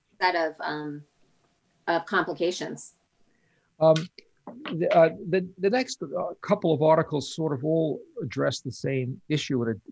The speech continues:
Speaker 2: from a different angle, uh, which is basically the level of current interest rates.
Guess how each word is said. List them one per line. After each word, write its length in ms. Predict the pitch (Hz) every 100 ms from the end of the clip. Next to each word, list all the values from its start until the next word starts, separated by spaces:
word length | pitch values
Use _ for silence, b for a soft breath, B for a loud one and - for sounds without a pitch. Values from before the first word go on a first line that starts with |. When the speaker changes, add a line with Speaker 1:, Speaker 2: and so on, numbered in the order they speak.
| -
Speaker 2:
from 140 | 127
a 20 |
different 400 | 113 151 - 143
angle, 340 | 131 147 117 - _ b b b -
uh, 160 | 127 127
which 300 | 202 131 127
is 180 | 127 123 _
basically 500 | 151 147 - 131 143
the 80 | 131
level 420 | 131 139 131 120
of 160 | 120 -
current 320 | - 123 139
interest 400 | 147 143 117 -
rates. 360 | 113 110 -